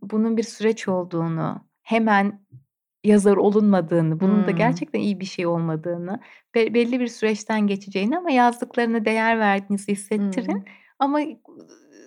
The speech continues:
Speaker 1: çocuğun kendisi karşılaşınca söylüyorum, "Yazdıklarını sakla çünkü ben senin gibi olmaya çalışıyorum,
Speaker 2: Hmm.
Speaker 1: ter akıtıyorum senin gibi düşünmeye. Sen zaten sensin ve
Speaker 2: Hmm.
Speaker 1: zaten çocuksun. O yüzden yazdıkların benimkilerden çok daha kıymetli."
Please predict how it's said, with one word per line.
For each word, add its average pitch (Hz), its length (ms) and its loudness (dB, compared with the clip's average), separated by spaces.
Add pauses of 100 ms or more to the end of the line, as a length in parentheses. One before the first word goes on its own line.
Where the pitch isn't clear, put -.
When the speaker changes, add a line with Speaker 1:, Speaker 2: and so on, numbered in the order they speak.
(140)
Speaker 1:
çocuğun 240 320 -6
kendisi 254 500 -2
karşılaşınca 233 640 -4
söylüyorum, 233 460 -2
"Yazdıklarını 220 420 -4
sakla 254 280 -6
çünkü - 240 -14
ben 254 140 2
senin 262 380 -2
gibi 247 160 -2
olmaya 240 320 2
çalışıyorum, 220 520 -2
Speaker 2:
Hmm. - 100 -14
Speaker 1:
ter 277 280 4
akıtıyorum 175 680 -4
senin 220 340 2
gibi 190 200 0
düşünmeye. 190 360 -4
Sen 359 160 2
zaten 392 400 4
sensin 294 400 2
ve 247 40 2
Speaker 2:
Hmm. 240 60 2
Speaker 1:
zaten 247 360 2
çocuksun. 220 420 -10
O - 20 -4
yüzden 226 200 -2
yazdıkların 226 580 -2
benimkilerden 214 560 -2
çok - 240 -18
daha 190 180 -10
kıymetli." 190 520 -14